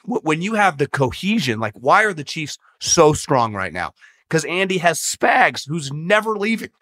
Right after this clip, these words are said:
<laughs> I mean, and who has been, goes back for twenty years beating Belichick and Brady. It's very unique to have that. Kyle or McVay get a good coordinator, boom, the guy's gone.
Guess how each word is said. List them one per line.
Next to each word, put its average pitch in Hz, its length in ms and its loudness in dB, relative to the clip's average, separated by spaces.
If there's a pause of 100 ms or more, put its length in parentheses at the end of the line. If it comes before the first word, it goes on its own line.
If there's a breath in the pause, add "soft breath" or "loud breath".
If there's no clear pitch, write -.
(120 soft breath)
<laughs> - 220 -20
I 220 160 4
mean, 185 260 2 (260 loud breath)
and 170 140 4
who 175 120 6
has 160 120 4
been, 165 280 2
goes 175 240 2
back 180 360 2 (240)
for 170 120 -4
twenty 214 360 2
years 208 300 2
beating 170 320 -2
Belichick 185 600 4
and 175 100 0
Brady. 220 440 2 (300 soft breath)
It's 160 180 -2
very 185 340 2
unique 175 460 0
to 143 100 2
have 214 300 2
that. - 220 -8 (260 soft breath)
Kyle 196 520 2
or 147 420 0 (260 soft breath)
McVay 165 540 6
get 165 140 4
a 156 40 0
good 160 160 2
coordinator, 175 480 2
boom, 214 320 4
the 147 80 -4
guy's 160 240 2
gone. 220 560 2